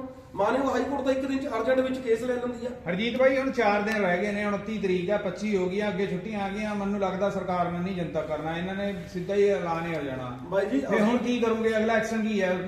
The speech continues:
Speaker 1: ਸਾ-,
Speaker 2: ਬਸ ਲਾਸਟ
Speaker 1: ਸਾਡੇ
Speaker 2: question ਹੈ।
Speaker 1: ਸਪਸ਼ਟ ਹੈ ਬਾਈ ਜੀ, ਸਾਡੀ ਮਾਨਯੋਗ ਸਰਦਾਰ ਸੁਖਬੀਰ ਸਿੰਘ ਬਾਦਲ ਜੀ ਦੇ ਦਿਸ਼ਾ ਨਿਰਦੇਸ਼ ਨੇ, ਐਨ ਕੇ ਸ਼ਰਮਾ ਜੀ ਦੇ ਦਿਸ਼ਾ ਨਿਰਦੇਸ਼ ਨੇ, ਜਿਹੜੇ ਸਾਡੇ ਆਬਜ਼ਰਵਰ ਨੇ, ਉਹਨਾਂ ਨੇ ਸਿੱਧਾ ਇੱਕ ਕਹਿਣਾ ਕਿ ਜੇ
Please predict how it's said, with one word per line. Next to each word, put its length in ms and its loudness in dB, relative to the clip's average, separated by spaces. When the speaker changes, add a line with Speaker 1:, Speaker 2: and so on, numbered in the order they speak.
Speaker 1:
ਸਾ-, 60 -4
Speaker 2:
ਬਸ 240 -2
ਲਾਸਟ 180 -2
Speaker 1:
ਸਾਡੇ 220 2
Speaker 2:
question 200 -2
ਹੈ। 160 -8
Speaker 1:
ਸਪਸ਼ਟ 340 -4
ਹੈ 60 -4
ਬਾਈ 140 -2
ਜੀ, 240 -6
ਸਾਡੀ 160 0
ਮਾਨਯੋਗ 380 2
ਸਰਦਾਰ 340 -2
ਸੁਖਬੀਰ 320 -2
ਸਿੰਘ 160 -6
ਬਾਦਲ 280 0
ਜੀ 80 -4
ਦੇ 80 2
ਦਿਸ਼ਾ 240 -6
ਨਿਰਦੇਸ਼ 460 -2
ਨੇ, 80 0
ਐਨ 120 -2
ਕੇ 180 -2
ਸ਼ਰਮਾ 280 -2
ਜੀ 120 -4
ਦੇ 120 4
ਦਿਸ਼ਾ 240 -2
ਨਿਰਦੇਸ਼ 380 -4
ਨੇ, 100 -2
ਜਿਹੜੇ 180 -4
ਸਾਡੇ 300 -2
ਆਬਜ਼ਰਵਰ 360 0
ਨੇ, 180 -4
ਉਹਨਾਂ 240 4
ਨੇ 120 6
ਸਿੱਧਾ 560 2
ਇੱਕ 200 -4
ਕਹਿਣਾ 240 0
ਕਿ 260 0
ਜੇ 500 4